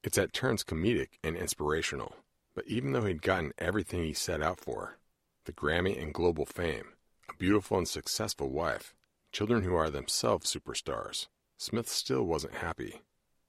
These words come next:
His movies weren't reaching the same mountaintops as Independence Day and Men in Black, and his single-minded pursuit of stardom had left many of his closest relationships battered and bruised. Throughout the years, I would always call Denzel. "He's a real sage."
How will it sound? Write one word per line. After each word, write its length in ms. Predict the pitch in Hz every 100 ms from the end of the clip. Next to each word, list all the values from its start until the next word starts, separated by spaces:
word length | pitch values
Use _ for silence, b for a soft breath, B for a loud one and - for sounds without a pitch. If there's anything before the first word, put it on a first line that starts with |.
| _
His 140 | 90 95
movies 320 | 123 113 85
weren't 220 | 87 -
reaching 320 | 90 - 85
the 80 | 69
same 340 | - 90 80
mountaintops 560 | 76 82 76 - 69 -
as 140 | 64
Independence 640 | - 87 78 - 87 69 -
Day 180 | 71 69
and 140 | 69
Men 100 | 73
in 140 | 67 58
Black, 540 | 71 73 - - - _ _ _
and 100 | -
his 140 | 82 78
single-minded 720 | - 95 101 87 87 82 -
pursuit 320 | - - 92
of 100 | -
stardom 480 | - 98 90 65 -
had 180 | 76 71
left 220 | 76 -
many 320 | 76 95 85
of 80 | 69
his 120 | 64
closest 440 | - 101 - 67
relationships 640 | 71 78 82 71 - 73 -
battered 420 | - 73 82 76 73
and 160 | 73
bruised. 560 | - 67 67 62 - - - _ _ _ _
Throughout 260 | - 95 113
the 100 | 80
years, 440 | 80 98 65 - -
I 120 | -
would 120 | 87 -
always 380 | 82 101 90
call 240 | - 82 73
Denzel. 580 | 76 69 82 80 55 - _ _ _
"He's 200 | - 131
a 80 | 87
real 240 | 78 92
sage." 680 | - - 87 67 52 -